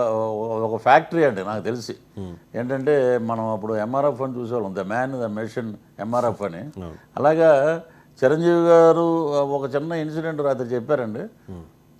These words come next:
Speaker 1: ఖైదీ, ఏ, షూటింగ్ జరుగుతున్నప్పుడు చాలా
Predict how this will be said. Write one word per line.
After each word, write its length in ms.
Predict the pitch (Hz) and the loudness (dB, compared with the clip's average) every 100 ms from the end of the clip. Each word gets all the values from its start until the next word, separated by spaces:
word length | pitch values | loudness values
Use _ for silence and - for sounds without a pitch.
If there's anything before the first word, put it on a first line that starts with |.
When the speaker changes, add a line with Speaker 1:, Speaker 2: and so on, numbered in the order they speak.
| - | 2
Speaker 1:
ఖైదీ, 640 | 139 185 196 202 202 175 160 | 4 4 4 2 2 -2 -4
ఏ, 100 | 156 147 139 139 135 131 | 0 2 2 2 2 0
షూటింగ్ 320 | 117 147 151 139 | -2 -4 -4 0
జరుగుతున్నప్పుడు 840 | 131 147 139 135 95 101 135 165 143 | 0 0 0 -2 -2 -6 -6 -8 -2
చాలా 180 | 120 | 0